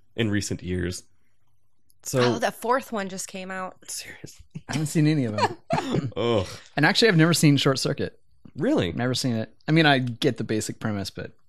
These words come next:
Speaker 1: Yeah, so they, they did Short Circuit, and then a couple years later, Short Circuit Two,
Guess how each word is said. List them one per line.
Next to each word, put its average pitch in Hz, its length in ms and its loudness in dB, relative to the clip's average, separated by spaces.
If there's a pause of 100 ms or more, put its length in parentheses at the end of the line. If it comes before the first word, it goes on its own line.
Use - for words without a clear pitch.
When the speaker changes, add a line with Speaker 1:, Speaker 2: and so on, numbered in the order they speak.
Speaker 1:
Yeah, 123 160 4
so 127 160 -2
they, 143 100 4
they 143 180 -2
did 123 120 -4
Short 208 260 -4
Circuit, 127 320 -4
and 110 100 -4
then 104 240 -2 (320)
a - 40 -16
couple 151 180 0
years 131 140 -2
later, 117 200 -2
Short 107 260 -4
Circuit - 380 -8
Two, 113 440 -4